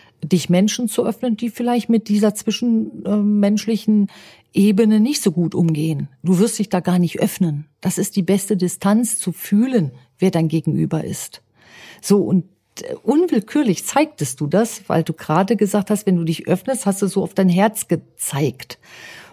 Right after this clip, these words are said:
Und das ist einfach das, was man in der Bewusstseinsentwicklung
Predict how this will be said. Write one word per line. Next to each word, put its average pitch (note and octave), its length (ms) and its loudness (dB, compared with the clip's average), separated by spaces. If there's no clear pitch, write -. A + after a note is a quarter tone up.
Und F#3+ 220 2
das A#3 260 2
ist - 240 -6
einfach G#3+ 440 -2
das, - 400 -2
was G3+ 200 0
man G3 140 2
in G3+ 120 2
der F3+ 120 2
Bewusstseinsentwicklung G3+ 1600 -2